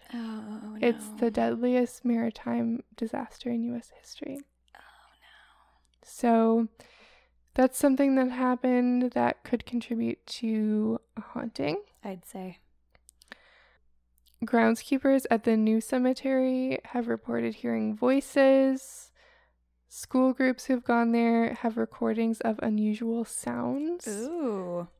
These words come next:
Speaker 2: And others say that they've captured unexplained lights or shadows
Speaker 1: Yeah,
Speaker 2: in
Speaker 1: spooky.
Speaker 2: photographs. There's a house that remains called the Barker House. And,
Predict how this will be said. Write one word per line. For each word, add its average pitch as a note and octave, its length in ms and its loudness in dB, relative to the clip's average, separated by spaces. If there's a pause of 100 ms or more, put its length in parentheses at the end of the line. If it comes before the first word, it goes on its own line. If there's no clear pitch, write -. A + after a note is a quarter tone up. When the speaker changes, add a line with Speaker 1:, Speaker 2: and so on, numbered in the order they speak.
Speaker 2:
And A3+ 560 2 (100)
others A#3+ 580 -2 (180)
say A3+ 320 0
that A3+ 160 -2
they've A3+ 560 -2
captured A3+ 760 -4
unexplained A#3 580 -4
lights A3+ 420 -6
or A3+ 100 -4
shadows - 1000 -10
Speaker 1:
Yeah, A#3 500 -10
Speaker 2:
in A3 180 -6
Speaker 1:
spooky. G#3 80 -12
Speaker 2:
photographs. - 920 -12 (1300)
There's A#3+ 540 4 (120)
a A3+ 160 2
house A#3+ 460 0
that - 160 0
remains A#3 420 0
called - 280 -4
the A3 80 2
Barker A#3 480 -2
House. - 800 -4 (720)
And, A3+ 720 2